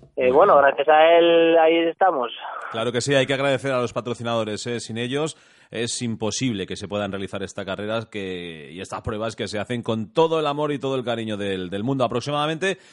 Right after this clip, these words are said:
Speaker 2: ¿cuántos participantes estimáis? Ya, ya está
Speaker 1: Pues
Speaker 2: cerrada, imagino, la, la, la prescripción,
Speaker 1: sí,
Speaker 2: ¿no?
Speaker 1: ya, eh, el domingo cerramos inscripciones,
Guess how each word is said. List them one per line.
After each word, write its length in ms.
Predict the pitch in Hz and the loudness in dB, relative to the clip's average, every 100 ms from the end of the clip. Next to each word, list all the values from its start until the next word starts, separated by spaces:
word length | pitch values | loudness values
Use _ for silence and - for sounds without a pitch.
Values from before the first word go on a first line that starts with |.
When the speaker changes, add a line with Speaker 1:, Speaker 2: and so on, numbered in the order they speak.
| - - | -20 -2
Speaker 2:
¿cuántos 360 | 165 185 - | 0 0 2
participantes 640 | 185 175 170 151 131 107 120 | 2 2 -2 -2 -2 -2 -4
estimáis? 520 | 110 131 139 117 110 | -4 -4 -2 -2 0
Ya, 200 | 147 151 | 2 2
ya 80 | 165 | 0
está 160 | 180 | 2
Speaker 1:
Pues 140 | 135 117 | 2 4
Speaker 2:
cerrada, 200 | 143 127 | 2 0
imagino, 300 | 120 139 120 | -2 -4 -4
la, 200 | 113 107 | -2 -2
la, 360 | 107 101 98 | -4 -2 -4
la 120 | 101 | -4
prescripción, 500 | 104 180 165 151 143 | 0 4 6 6 6
Speaker 1:
sí, 60 | 139 | 4
Speaker 2:
¿no? 100 | 135 | 4
Speaker 1:
ya, 380 | 151 151 160 156 151 | 4 4 4 4 6
eh, 580 | 151 147 147 143 143 139 | 6 8 6 6 6 6
el 80 | |
domingo 640 | 139 151 170 165 160 151 143 | 2 2 4 4 6 6 6
cerramos 360 | 143 156 151 151 | 4 2 2 -6
inscripciones, 840 | - 151 131 160 165 156 143 | -2 -2 2 6 8 8 4